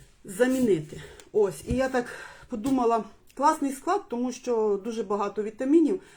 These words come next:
і ми їх купляємо в аптеці окремо, ці вітаміни. Вони теж тепер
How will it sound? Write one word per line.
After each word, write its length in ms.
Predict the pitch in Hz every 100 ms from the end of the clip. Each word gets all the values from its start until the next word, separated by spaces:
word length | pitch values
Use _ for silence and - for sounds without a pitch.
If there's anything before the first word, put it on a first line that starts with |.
| - - -
і 380 | 220 220 214 208
ми 160 | 247 277
їх 140 | -
купляємо 920 | 262 254 254 247 240 240 233 226 214 208
в 220 | 190 -
аптеці 420 | - - 214 208 226
окремо, 420 | 220 330 311 262
ці 160 | 220
вітаміни. 520 | 190 - 170 160 147 - - _ - - -
Вони 120 | 202 214
теж 280 | 202 190
тепер 360 | - 180 185